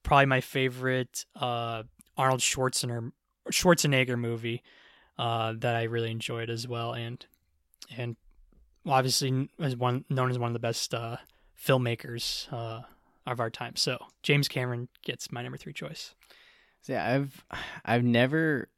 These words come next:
Speaker 2: seen more than the first, like, few minutes of Avatar, and I don't know if I've sat through the whole Titanic movie. I, I know people love it, but it's, <laughs> it's just never been a, a movie for me. I think it was in your top five romantic comedies,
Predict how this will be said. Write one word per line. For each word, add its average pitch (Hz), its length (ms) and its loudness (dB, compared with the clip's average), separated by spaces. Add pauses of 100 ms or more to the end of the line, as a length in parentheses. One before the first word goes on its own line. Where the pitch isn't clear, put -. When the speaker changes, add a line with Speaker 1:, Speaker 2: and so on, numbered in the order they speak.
(120)
Speaker 2:
seen 110 500 0
more 98 320 0
than 101 200 -4
the 87 80 -4
first, 95 420 -2
like, - 300 -6
few - 400 0
minutes 85 420 0
of 90 340 -2 (340)
Avatar, 101 600 2 (320)
and 92 360 0 (400)
I - 60 8
don't 170 120 12
know 131 140 12
if 127 80 6
I've 117 160 10
sat 104 260 6
through 117 140 2
the 101 80 2
whole 104 240 2
Titanic 101 560 0
movie. 117 400 2 (220)
I, 101 240 2
I 104 120 2
know 107 160 4
people 113 320 0
love 104 220 2
it, 120 260 4
but 95 280 2
it's, - 360 -6
<laughs> - 60 -14
it's 104 360 2
just 117 180 0
never 98 280 2
been 98 220 0
a, 95 260 0 (200)
a 107 80 0
movie 101 300 2
for 101 120 -2
me. 98 240 2
I 110 120 6
think 277 140 4
it - 40 8
was 117 120 8
in 104 80 4
your 98 100 2
top 107 240 6
five 98 140 6
romantic 95 320 0
comedies, 92 600 -2